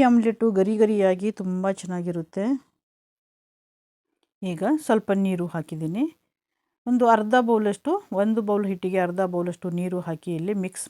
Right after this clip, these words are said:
ಮಾಡ್ಕೊಳ್ಳಿ. ಈಗ ಉಳಿದಿರೋ ಹಿಟ್ಟು ಕೂಡ ಇಲ್ಲಿ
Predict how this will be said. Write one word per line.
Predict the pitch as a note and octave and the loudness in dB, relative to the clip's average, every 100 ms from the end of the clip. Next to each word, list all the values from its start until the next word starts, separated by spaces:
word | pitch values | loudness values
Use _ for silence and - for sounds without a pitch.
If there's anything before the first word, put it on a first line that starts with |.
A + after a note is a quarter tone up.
| F3 | -6
ಮಾಡ್ಕೊಳ್ಳಿ. | D3+ - D3+ F#3 F4+ - _ _ _ _ _ _ _ _ _ _ _ _ G#3 | -6 -6 -6 -4 -6 -10 _ _ _ _ _ _ _ _ _ _ _ _ -10
ಈಗ | G3+ G3 F#3+ F#3 - - | -4 -2 -2 -6 -14 -4
ಉಳಿದಿರೋ | G#3+ G3+ F#3 F#3+ F#3 | 0 0 0 0 -2
ಹಿಟ್ಟು | F3 F3 F3+ | -4 -6 -2
ಕೂಡ | F3 E3 | 0 0
ಇಲ್ಲಿ | G#3 | -2